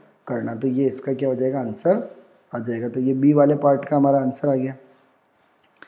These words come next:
अब हम करेंगे question number five, क्वेश्चन number six, फ़ाइव हो गया हमारा। सिक्स का ए वाला part,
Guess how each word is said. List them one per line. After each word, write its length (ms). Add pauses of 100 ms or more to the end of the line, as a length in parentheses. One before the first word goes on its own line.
(400)
अब 140
हम 140
करेंगे 380
question 340
number 560 (500)
five, 380 (1600)
क्वेश्चन 240
number 320
six, 540
फ़ाइव 300
हो 100
गया 140
हमारा। 180
सिक्स 400
का 360
ए 100
वाला 240
part, 280